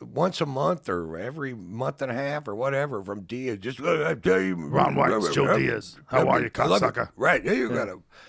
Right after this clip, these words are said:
Speaker 2: Just checking in
Speaker 1: And,
Speaker 2: on you.
Speaker 1: and, and you feel like he's doing it because he gives a shit.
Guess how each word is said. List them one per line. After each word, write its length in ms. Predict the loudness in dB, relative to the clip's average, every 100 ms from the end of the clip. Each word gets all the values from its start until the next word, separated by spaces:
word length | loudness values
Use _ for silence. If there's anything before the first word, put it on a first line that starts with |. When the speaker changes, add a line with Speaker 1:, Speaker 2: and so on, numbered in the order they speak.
| -20 -12
Speaker 2:
Just 160 | -8
checking 280 | 2 2 4
in 60 | 0
Speaker 1:
And, 100 | 2
Speaker 2:
on 160 | 0
you. 140 | -2 -10 _ _ _ -20 -6
Speaker 1:
and, 240 | -2 -2 -2
and 220 | -2 -2
you 80 | -2
feel 280 | -4 -4
like 180 | -4 -6
he's 160 | -6 -6
doing 320 | -2 -2 -2
it 140 | -2
because 300 | -6 -2 -2
he 80 | -2
gives 280 | -4 -4 -4
a 60 | -10
shit. 340 | -8 -10 -10